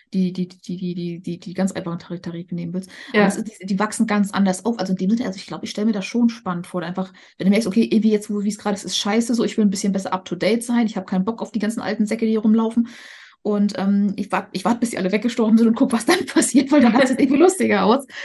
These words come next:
Speaker 2: Gut, du
Speaker 1: Ähm,
Speaker 2: meinst, wir wären ja, also wir wären jetzt wieder
Speaker 1: Es ist
Speaker 2: jung,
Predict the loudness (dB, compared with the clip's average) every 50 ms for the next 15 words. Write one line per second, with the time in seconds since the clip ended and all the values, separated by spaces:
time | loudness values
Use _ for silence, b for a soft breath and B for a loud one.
0 | B B B B 2 4 6 6 6 6 6 6 4 2 4 4 6 6 6 4
1 | 4 2 0 0 0 0 0 -2 -2 -2 -2 -2 -2 -2 -4 -2 -2 -4 -2 -2
2 | -2 -4 -4 -6 -8 -6 -4 -4 -4 -2 0 2 2 2 2 0 -4 -6 -6